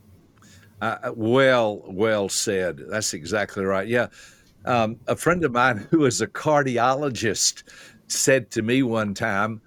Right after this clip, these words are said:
"Well, open heart surgery is easy if you know how to do it."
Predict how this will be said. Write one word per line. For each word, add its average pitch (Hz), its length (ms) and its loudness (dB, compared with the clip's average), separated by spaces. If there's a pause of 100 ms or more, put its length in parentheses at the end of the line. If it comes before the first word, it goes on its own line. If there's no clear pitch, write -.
(280)
"Well, 139 300 2
open 170 400 6
heart 170 440 2
surgery 165 800 0
is 120 260 0
easy 175 680 0 (320)
if 123 220 0
you 107 80 0
know 104 220 0
how 104 180 0
to 98 100 -4
do 147 240 2
it." 127 160 -4